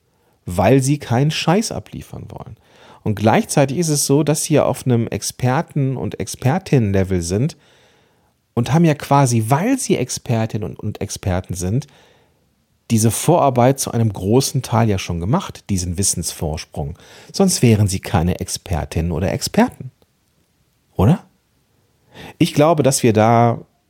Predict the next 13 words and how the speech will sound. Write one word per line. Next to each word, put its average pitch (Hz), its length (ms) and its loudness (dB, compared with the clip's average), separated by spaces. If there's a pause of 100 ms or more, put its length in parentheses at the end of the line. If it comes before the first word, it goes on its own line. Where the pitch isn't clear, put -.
was 117 300 -2
so 113 80 0
den 101 180 2
Perfektionismus 113 920 -2
und - 140 -8
den - 200 -6
Eigenanspruch 123 800 0
angehen, 95 580 -2 (640)
äh, - 100 -2
was 104 120 0
das 95 100 -4
angeht, 101 500 -2
durchaus 104 760 0